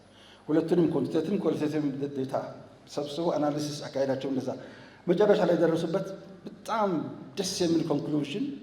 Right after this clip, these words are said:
እና አኩሪ ነው ብዬ የማስበው እነዚህ አሁን አራቱ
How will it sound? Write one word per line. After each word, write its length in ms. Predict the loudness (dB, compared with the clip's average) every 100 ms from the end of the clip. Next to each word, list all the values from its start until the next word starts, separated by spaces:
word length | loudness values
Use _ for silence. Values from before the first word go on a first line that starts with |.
| -6
እና 240 | 0 4 6 6 4 0 -6 -12 -8
አኩሪ 240 | -2 4 8
ነው 180 | 10 12
ብዬ 240 | 10 6
የማስበው 580 | 4 2 0 0 0 0 -2 -10 0
እነዚህ 360 | 4 6 8 6
አሁን 140 | 4
አራቱ 360 | 4 2 0